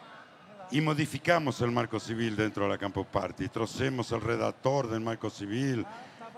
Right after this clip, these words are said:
o deputado Molón. Modificamos o Marco Civil dentro da Campus Party. Depois, agora em Brasília, o mês passado, fizemos o Fórum sobre Cidades Inteligentes e Humanas,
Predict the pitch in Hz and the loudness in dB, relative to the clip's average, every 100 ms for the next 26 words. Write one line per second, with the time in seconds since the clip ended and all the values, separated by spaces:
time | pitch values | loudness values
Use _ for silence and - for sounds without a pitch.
0 | - 107 113 - - 120 113 104 104 113 | 0 4 4 2 2 4 2 2 4 6
1 | 131 135 123 104 - - - - - - | 6 4 2 -2 -8 -20 -20 -20 -20 -16
2 | - - - - 120 135 135 - 120 151 | -12 -10 -10 0 4 6 6 2 0 2
3 | 147 117 107 104 107 104 - 110 117 101 | 4 4 4 4 2 0 -2 0 2 2
4 | 110 101 101 104 101 95 - 131 123 107 | 0 2 0 0 -2 -4 2 2 2 -2
5 | 101 87 - - - - - - - - | -4 -4 -8 -20 -20 -20 -20 -20 -20 -20
6 | - - - - - - - - - 127 | -20 -20 -20 -20 -20 -20 -20 -20 2 2
7 | - 170 143 135 139 156 143 135 127 - | 6 4 4 2 2 2 2 4 4 2
8 | 156 170 123 113 123 135 - 117 135 160 | -4 -2 2 2 4 2 2 2 2 2
9 | 151 139 127 135 156 151 117 127 - 151 | 0 -2 0 2 2 2 0 -2 4 4
10 | 156 143 147 143 131 127 139 151 151 127 | 4 2 0 2 0 -2 2 2 2 -2
11 | 139 139 139 127 143 143 - 104 - 123 | -2 -2 -2 0 0 0 0 -2 0 0
12 | 135 139 131 101 - | 2 0 0 -4 -6